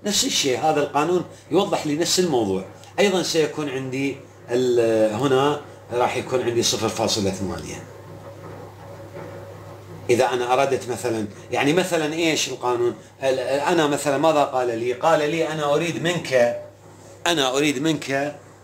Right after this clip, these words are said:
أربعمية ملي، أربعمية ملي من هذا السماد". و-، و-، وهذا الأربعمية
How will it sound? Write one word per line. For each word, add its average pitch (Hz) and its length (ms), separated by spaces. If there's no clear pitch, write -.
أربعمية 151 720
ملي، 127 420
أربعمية 131 540
ملي 151 200
من 160 120
هذا 127 200
السماد". - 420
و-، - 40
و-، 165 540
وهذا 180 480
الأربعمية 165 580